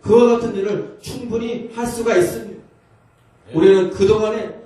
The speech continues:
Speaker 1: 너무 거짓된 가르침들에 속아왔어요. 그런 거는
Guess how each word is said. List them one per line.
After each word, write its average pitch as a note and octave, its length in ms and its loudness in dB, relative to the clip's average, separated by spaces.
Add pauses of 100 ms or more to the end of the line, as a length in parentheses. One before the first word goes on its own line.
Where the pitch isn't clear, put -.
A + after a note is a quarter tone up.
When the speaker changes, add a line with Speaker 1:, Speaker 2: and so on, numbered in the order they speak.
(120)
Speaker 1:
너무 A3+ 440 0
거짓된 B3+ 720 0
가르침들에 F3+ 720 -6
속아왔어요. - 680 -8 (840)
그런 D#3 300 2
거는 C#3 380 0